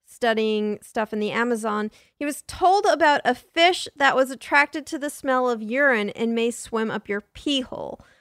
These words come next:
Now, the problem with this legend is that there's no evidence that kangaroos are attracted at all to urine, and they seem to hunt by sight, not by smell.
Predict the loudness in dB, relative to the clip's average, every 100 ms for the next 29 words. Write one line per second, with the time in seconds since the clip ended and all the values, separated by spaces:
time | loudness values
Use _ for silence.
0 | _ _ _ _ _ _ 4 4 4 4
1 | 4 4 2 -2 -6 -2 2 2 0 -4
2 | -2 -2 -2 -6 -4 -4 -4 0 0 2
3 | 0 2 2 2 2 2 2 -2 -2 0
4 | 2 0 -2 -2 0 2 0 0 -2 -6
5 | 2 4 4 2 4 4 4 0 0 0
6 | 0 -2 -8 -4 -2 -2 -4 -8 -16 -10
7 | -4 -2 -2 -2 -4 -4 -4 -6 -6 -4
8 | -4 -4 0 6 6 4 _ -4 -2 -2
9 | -2 -4 -14 -2 2 4 2